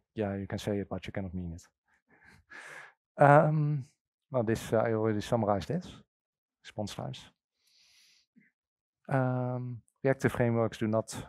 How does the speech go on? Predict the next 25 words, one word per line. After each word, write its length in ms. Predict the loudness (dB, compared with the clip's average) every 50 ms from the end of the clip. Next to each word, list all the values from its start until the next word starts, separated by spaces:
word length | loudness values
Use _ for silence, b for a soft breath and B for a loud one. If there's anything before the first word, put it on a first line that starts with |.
| -16 -14
perform, 540 | -14 -14 -4 0 0 2 2 0 -4 -8 -12 -16 _
uh, 140 | -4 -4 -2 -2 -2
outperform 580 | -4 -6 -6 -10 -4 -2 -2 0 0 -4 -6 -8 -12 -16 _ _ _ _ _ _
non-reactive 460 | -4 -4 -4 -4 -6 -8 -8 -10 -12
frameworks 400 | -10 -10 -8 -8 -8 -10 -2 2
when 100 | 4 4
looking 220 | 4 4 4 2
at 100 | 2 2
response 340 | -2 -8 -4 -4 -4 -4 -4
times. 300 | -10 -14 -16 -18 -20 -20 _ _ _ _ _ _ _ _ _ _ _ _ _ _ _ _ _ _ _ _ _ _ _ _ -10
So, 120 | -10 -10 -10 _ B B B B B B B B _ _ 0
uh, 200 | 4 6 6 6
however, 400 | 6 8 10 12 12 12 12 10
Open 300 | 8 8 8 6 8 6
J 140 | 6 6 6
nine, 400 | 8 8 8 8 6 4 0 -2 -6 _ _ -4
uh, 140 | -2 -2 -2
for 140 | 0 -2 -2
example, 580 | 0 0 0 0 2 2 4 2 2 2 0 -2
uh, 180 | -4 -2 -2 -2
when 220 | -2 0 -2 0
comparing 420 | 0 2 4 6 6 6 6 2 0
eight 160 | 0 -2 0
to 140 | 0 0 2
eleven, 460 | 4 6 6 6 4 2 0 -2 -4